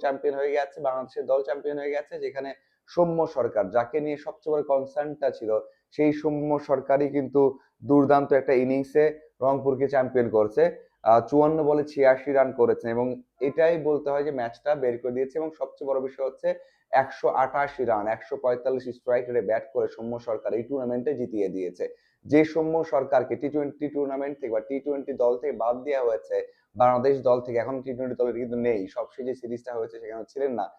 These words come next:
সেই সৌম্য সরকার দুর্দান্ত একটা পারফরমেন্স করেছে। এবং এই পারফরমেন্সে আমি নিশ্চিত যে এই যে ওয়েস্ট ইন্ডিজে যে টি টোয়েন্টি সিরিজটা আছে বাংলাদেশের, সেখানে আবারও সৌম্য সরকার ব্যাক করবে। একটা টিম গেম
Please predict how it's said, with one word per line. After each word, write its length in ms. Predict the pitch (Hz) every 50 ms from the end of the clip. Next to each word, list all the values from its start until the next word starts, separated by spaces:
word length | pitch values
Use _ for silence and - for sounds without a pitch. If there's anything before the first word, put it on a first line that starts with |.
| _ _ _ _ _ -
সেই 140 | 151 156 151
সৌম্য 300 | 151 - 151 143 139 139 139 139
সরকার 260 | - 135 139 143 135 113
দুর্দান্ত 500 | 120 127 127 123 117 135 139 139 139 - 147
একটা 220 | 135 131 - 123
পারফরমেন্স 420 | - - 110 - - 117 113 110 -
করেছে। 220 | _ 104 98 98 113
এবং 80 | 113 113
এই 60 | 107 -
পারফরমেন্সে 440 | 120 123 123 147 156 156 151 151 151
আমি 100 | 147 139 139
নিশ্চিত 320 | 156 156 - - 160 123 - 202 185 - - _ _ _ _ _ 113
যে 120 | 123 135 -
এই 160 | 127 147 156 147
যে 80 | 156
ওয়েস্ট 280 | 143 139 143 143 143 -
ইন্ডিজে 300 | 160 156 147 143 147 156 151
যে 160 | 151 151 156 156 147 156
টি 80 | 151 139
টোয়েন্টি 280 | 147 143 139 135 131 127
সিরিজটা 360 | - 127 131 127 131 - 123 110
আছে 200 | 113 - - 139
বাংলাদেশের, 460 | 123 113 113 117 113 110 - - 135 - - _ _ _ _ _ -
সেখানে 320 | - 127 123 143 139 135
আবারও 300 | 123 117 113 120 123 135 139
সৌম্য 240 | - - 117 113 110
সরকার 320 | - - 107 98 - 110 104 92 90
ব্যাক 160 | 104 107 110 - -
করবে। 200 | - 110 101 110
একটা 180 | 110 - - 123 - _
টিম 200 | 135 139 147 156 156 143
গেম 160 | 160 160